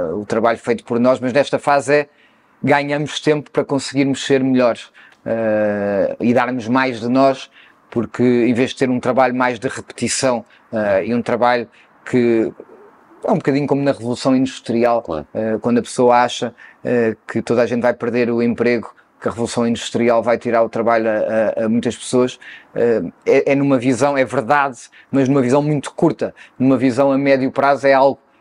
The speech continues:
Speaker 1: que vai dar muito mais trabalho no futuro e principalmente vai pôr as pessoas num outro patamar, eh, de qualidade de vida e de tipo de trabalho.
Speaker 2: Claro.
Speaker 1: E esta revolução tecnológica é isso mesmo também. Nós, há três, quatro, cinco anos falava-se como a tecnologia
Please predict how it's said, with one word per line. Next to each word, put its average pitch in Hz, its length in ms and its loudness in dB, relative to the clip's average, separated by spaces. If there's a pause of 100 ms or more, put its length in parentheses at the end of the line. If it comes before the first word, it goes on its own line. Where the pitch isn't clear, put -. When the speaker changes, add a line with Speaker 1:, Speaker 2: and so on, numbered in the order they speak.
(320)
Speaker 1:
que - 100 -4
vai 131 180 2
dar 131 200 0
muito 135 260 -6
mais 127 220 0
trabalho 127 400 0
no 127 80 -2
futuro 139 420 -2 (220)
e 131 100 2
principalmente 135 560 0
vai 131 160 0 (240)
pôr 139 160 2
as 131 120 0
pessoas 139 360 2
num 131 160 2
outro 135 220 0
patamar, 120 500 -2 (300)
eh, 113 240 -2
de 107 100 -2
qualidade 120 500 0
de - 40 -20
vida 127 240 0
e 131 60 2
de 104 100 -8
tipo - 340 -8
de 117 140 -12
trabalho. 110 400 -2 (160)
Speaker 2:
Claro. 90 180 -2
Speaker 1:
E 127 60 2
esta 127 260 -2
revolução 120 480 -2
tecnológica 131 640 0
é 135 160 4
isso 131 240 -2
mesmo 135 220 0
também. 135 240 2 (300)
Nós, 123 300 0 (240)
há 117 200 0
três, 135 260 -2
quatro, 131 300 0
cinco 135 300 0
anos 135 140 2
falava-se 135 380 2
como 139 200 -2
a 127 40 -2
tecnologia 135 720 0